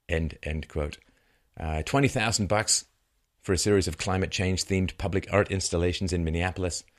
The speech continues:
And, um, the, uh, Arts Council also approved a theatrical interpretation of President Obama's Deferred Action Plan.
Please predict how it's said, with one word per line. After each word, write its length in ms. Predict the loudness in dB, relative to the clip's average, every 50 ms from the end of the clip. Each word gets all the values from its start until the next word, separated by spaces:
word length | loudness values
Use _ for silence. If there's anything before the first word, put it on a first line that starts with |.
| _ _ _ _ _ _ _ _ _ _ _ _
And, 500 | -6 -4 -2 0 0 0 -2 -2 -2 0
um, 480 | 0 0 2 0 0 0 -2 -4 -4 -6 -10 _ _ _ _ _ _ _ _ _ _ _ _ _ -18 -16 -16 -14
the, 260 | -12 -10 -8 -8 -6 -6
uh, 120 | -6 -6 -2 0
Arts 180 | 0 0 2
Council 440 | 2 2 2 4 4 2 2 2 0
also 300 | 0 0 0 2 2 2
approved 360 | 0 2 2 0 0 0 0
a 20 | -2
theatrical 440 | 0 0 0 0 0 -2 -2 0
interpretation 720 | 0 0 0 0 -2 -2 -2 -2 -2 0 0 0 -2 -2 -4
of 140 | -6 -6 -6
President 400 | -6 -4 -4 -4 -4 -6 -6 -8 -12 _ _ -6
Obama's 360 | -4 0 0 0 0 0 -2
Deferred 320 | -4 -4 0 2 2 2 2
Action 320 | 2 0 -2 -2 -6 -4
Plan. 280 | -2 -2 -2 -2 -2